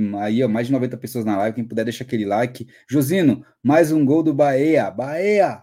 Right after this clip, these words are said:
Bahia, Bahia." Um forte abraço aí pra galera do Bamor aí, a torcida, né?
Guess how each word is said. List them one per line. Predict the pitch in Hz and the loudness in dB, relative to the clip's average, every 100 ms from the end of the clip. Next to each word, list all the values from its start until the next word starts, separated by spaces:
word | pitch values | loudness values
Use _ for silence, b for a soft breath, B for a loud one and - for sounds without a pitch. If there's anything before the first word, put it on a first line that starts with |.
| - | -10
Bahia, | 139 143 175 202 160 117 - | -8 -6 -4 0 0 -2 -6
Bahia." | 131 147 175 160 101 - | -2 2 2 2 0 -4
Um | 117 | -8
forte | 110 120 127 | -6 -4 0
abraço | 156 135 147 165 - | 0 2 2 2 2
aí | 147 | 0
pra | 151 139 | 2 2
galera | 139 139 | 4 2
do | 135 | 0
Bamor | 123 139 117 123 139 | 0 0 2 -2 -2
aí, | 117 131 | -2 0
a | 143 | -2
torcida, | 131 117 - 135 127 | -2 -8 -6 -6 -2
né? | 120 135 | -2 -2